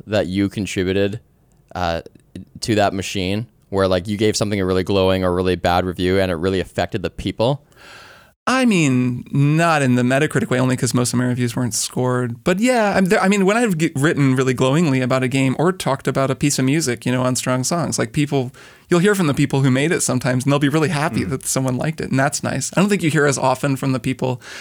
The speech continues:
Speaker 2: uh, who aren't happy that you said something critical, though I've certainly, you know, sometimes gotten the sense that people weren't happy that I said something critical. So I guess it goes
Speaker 1: I
Speaker 2: both ways.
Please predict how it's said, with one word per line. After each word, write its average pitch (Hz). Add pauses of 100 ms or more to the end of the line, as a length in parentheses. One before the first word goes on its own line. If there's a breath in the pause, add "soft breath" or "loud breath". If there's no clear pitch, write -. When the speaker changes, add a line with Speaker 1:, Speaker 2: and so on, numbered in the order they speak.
(500 loud breath)
Speaker 2:
uh, 117 (140)
who 127 (120)
aren't 123
happy 131
that 127
you 123
said 117
something 123
critical, 139
though 147
I've 135
certainly, 123 (180)
you 123
know, 120
sometimes 123
gotten 120
the 123
sense 123
that -
people 127
weren't 131
happy 131
that 131
I 131
said 123
something 123
critical. 127
So 131
I 135
guess 135
it -
goes 120
Speaker 1:
I 95
Speaker 2:
both -
ways. -